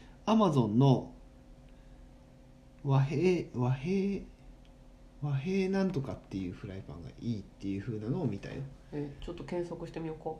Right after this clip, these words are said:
Speaker 1: うん、なんかね、えーっと、コスパ抜群みたいな。
Speaker 2: えー、すごい気になる。
Speaker 1: っていうのがあるらしくて、
Speaker 2: うん。
Speaker 1: なんかね、うん、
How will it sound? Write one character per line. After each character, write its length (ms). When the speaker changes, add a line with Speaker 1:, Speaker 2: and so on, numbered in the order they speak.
Speaker 1:
う 40
ん、 240
な 80
ん 40
か 120
ね、 340
え 280
ー 20
っ 40
と、 300
コ 140
ス 140
パ 180
抜 380
群 200
み 100
た 120
い 20
な。 60
Speaker 2:
え 320
ー、 60
す 180
ご 260
い 60
気 140
に 180
な 140
る。 420
Speaker 1:
っ 20
て 100
い 200
う 40
の 120
が 240
あ 60
る 140
ら 140
し 140
く 140
て、 540
Speaker 2:
う 40
ん。 320
Speaker 1:
な 80
ん 80
か 100
ね、 360
う 40
ん、 220